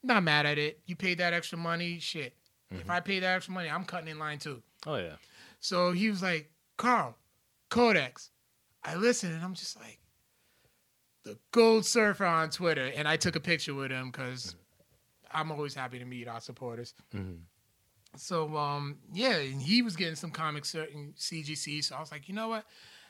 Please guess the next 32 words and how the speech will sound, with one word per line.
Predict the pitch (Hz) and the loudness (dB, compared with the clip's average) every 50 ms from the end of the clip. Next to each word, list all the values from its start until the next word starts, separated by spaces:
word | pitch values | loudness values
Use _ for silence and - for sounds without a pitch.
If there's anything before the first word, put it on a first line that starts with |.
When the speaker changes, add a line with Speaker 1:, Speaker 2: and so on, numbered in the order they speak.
| _ _ _ _ - | _ _ _ _ 6
Speaker 1:
I | 147 190 202 | 6 8 8
need | 196 180 165 | 8 4 2
to | 165 | 0
get | 147 156 143 | -2 -4 -6
some | - 151 143 | -6 -8 -6
stuff | - - - 139 131 120 | -6 -6 -6 -6 -6 -6
C | - - 139 127 123 | -8 -8 -8 -10 -12
G | 123 131 | -10 -10
C." | 123 - - 127 120 117 | -10 -10 -10 -10 -12 -12
So | 120 - - 147 151 | -12 -12 -10 -8 -8
I'm | 170 185 190 | -6 -6 -4
like, | 180 165 156 156 165 160 _ _ _ _ _ _ _ _ _ _ _ _ _ _ _ _ _ _ _ _ _ _ _ _ _ - - | -2 -2 -2 -2 -2 -6 _ _ _ _ _ _ _ _ _ _ _ _ _ _ _ _ _ _ _ _ _ _ _ _ _ -18 -16
I'm | 175 175 | -14 -12
like, | 170 160 147 143 - | -12 -12 -14 -14 -12
"Uh, | - 170 170 165 160 147 131 - - - _ _ _ _ _ _ _ _ _ | -10 -10 -8 -8 -8 -10 -10 -14 -16 -20 _ _ _ _ _ _ _ _ _
let | - 226 | -10 -8
me | 254 262 | -6 -2
go | 196 226 214 | 0 2 2
on | 196 185 170 | 2 2 2
eBay, | 165 175 156 165 156 151 | 0 -2 0 -2 -2 -2
see | - - | -2 -4
if | 160 147 151 | -4 -4 -4
I | 147 | -4
can | 147 147 | -4 -4
get, | 143 147 147 135 | -6 -6 -6 -6
like, | 135 135 - | -8 -8 -8
a | 131 | -10
New | 123 123 123 123 131 135 135 131 | -12 -12 -12 -12 -10 -12 -10 -10
Mutants | 135 135 139 139 135 123 135 | -10 -12 -12 -12 -12 -8 -8
eighty-seven." | 135 131 131 123 - 143 120 117 117 110 113 107 107 _ _ _ _ _ _ - _ _ _ _ _ _ _ _ _ _ _ _ _ _ _ _ _ _ _ - - | -6 -6 -6 -6 -6 -8 -8 -10 -12 -14 -18 -20 -20 _ _ _ _ _ _ -20 _ _ _ _ _ _ _ _ _ _ _ _ _ _ _ _ _ _ _ -6 0
Found | - 247 302 302 254 220 | 2 4 4 4 2 2
one. | 220 190 160 139 143 | 0 -2 -4 -6 -10